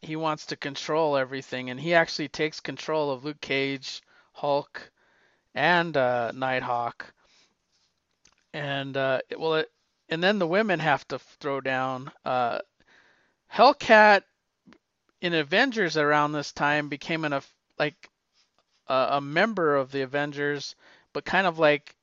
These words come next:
"Oh, you can be Avenger anytime you want," but she left. She left with Moondragon, and Moondragon had that, like, that honorary status of becoming an Avenger as well.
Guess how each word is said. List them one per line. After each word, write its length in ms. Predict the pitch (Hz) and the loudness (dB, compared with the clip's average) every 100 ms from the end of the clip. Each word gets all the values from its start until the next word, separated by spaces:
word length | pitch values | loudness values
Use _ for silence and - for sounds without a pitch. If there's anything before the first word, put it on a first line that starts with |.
| - | -2
"Oh, 120 | 165 | 0
you 140 | 165 | -2
can 180 | - 175 | -6 -6
be 120 | 156 | -2
Avenger 500 | 147 131 156 165 143 | -2 -2 -4 -2 -4
anytime 460 | 147 147 - 147 147 | -4 -4 -4 -4 -4
you 120 | 135 | -8
want," 340 | 139 156 139 | -2 -2 -2
but 100 | 135 | -4
she 180 | - 123 | -10 -12
left. 640 | 120 151 160 - - - _ _ _ _ _ | 0 4 4 2 -10 -20 _ _ _ _ _
She 200 | - 156 | -12 -6
left 280 | 147 156 - | 0 0 0
with 140 | 147 | -12
Moondragon, 760 | 151 175 196 143 127 131 131 131 | -8 -8 -8 -2 -2 0 -2 -6
and 140 | 131 147 | -6 -8
Moondragon 580 | 180 165 147 147 147 | -8 -4 0 0 -2
had 260 | 143 147 147 | -2 -4 -2
that, 220 | 139 135 - - | 0 -2 -4 -8
like, 200 | 135 135 | -4 4
that 200 | - 127 | 6 6
honorary 600 | 127 135 135 131 131 131 | 2 -2 -2 -4 -2 -4
status 580 | 131 - 127 131 127 - | -8 -4 -2 0 -2 -6
of 180 | 123 120 | -12 -14
becoming 440 | 127 - 131 127 | -18 -12 -10 -8
an 120 | 123 123 | -8 -10
Avenger 600 | 120 127 123 123 123 123 _ _ _ _ - | -8 -10 -10 -10 -10 -10 _ _ _ _ -16
as 160 | 131 | -16
well. 500 | 131 147 160 135 143 | -4 2 4 4 0